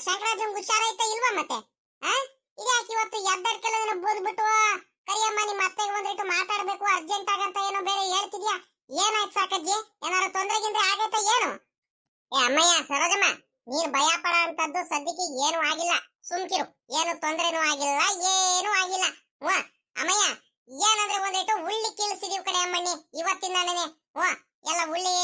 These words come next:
ಕೀಳೋದಕ್ಕೆ ಜನಗಳಿಗೆಲ್ಲ ಹೇಳ್ಕೊಂಡಿದ್ದು ಕೆಲ್ಸದವ್ರಿಗೆ. ಹ್ಞೂ, ಒಂದ್ ನಾಲ್ಕೈದು ಎಕರೆಗೆ ಹಾಕಿದೀವಿ ಮಾತ್ರ ಉಳ್ಳಿ, ಚೆನ್ನಾಗಿ ಬಂದೈತೆ. ಏನ್ ಮಾಡ್ತೀಯಾ? ಕೆಲ್ಸದವ್ರು ಇಲ್ಲ ಕಣಮ್ಮ. ಹ್ಞೂ, ಒಂದ್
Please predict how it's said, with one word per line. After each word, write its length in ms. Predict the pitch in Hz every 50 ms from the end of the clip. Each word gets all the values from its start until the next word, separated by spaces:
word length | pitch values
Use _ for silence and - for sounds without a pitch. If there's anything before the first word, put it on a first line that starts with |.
| 349 349 339 330 311
ಕೀಳೋದಕ್ಕೆ 480 | - - 349 339 339 339 339 330 370 403 381 285
ಜನಗಳಿಗೆಲ್ಲ 540 | 240 320 339 359 349 359 339 330 339 339 330 285 277
ಹೇಳ್ಕೊಂಡಿದ್ದು 560 | 311 339 349 - 359 339 302 311 302 269 285 262
ಕೆಲ್ಸದವ್ರಿಗೆ. 600 | - 277 294 294 - - 330 311 302 277 254 240 254 294 - - _ _ _ _ _ _ -
ಹ್ಞೂ, 100 | 330 349 349 339 320 320 302 285 269 262
ಒಂದ್ 120 | 269 277 277
ನಾಲ್ಕೈದು 420 | 285 311 349 370 381 415 403 403
ಎಕರೆಗೆ 280 | 392 - 440 427 392 349
ಹಾಕಿದೀವಿ 360 | 392 392 - 466 381 440 453 427
ಮಾತ್ರ 200 | 440 427 415 403 370
ಉಳ್ಳಿ, 260 | 359 403 415 415 392 - - _ _ -
ಚೆನ್ನಾಗಿ 320 | 349 339 381 415 381 392 339 294
ಬಂದೈತೆ. 500 | 302 359 403 403 415 415 415 - 359 247 - _ _ _ _ _ _ _ _ _ -
ಏನ್ 240 | - 381 403 415 415
ಮಾಡ್ತೀಯಾ? 380 | 403 392 392 359 - 392 392 403 415 320 262 - _ _ _ _ -
ಕೆಲ್ಸದವ್ರು 400 | 359 359 381 370 - 381 370 370
ಇಲ್ಲ 140 | 359 359 349 330
ಕಣಮ್ಮ. 240 | 339 339 339 349 339 311 302 - _ _
ಹ್ಞೂ, 160 | - 277 339 359 269 - _ _ _ _ _
ಒಂದ್ 200 | - 302 311 294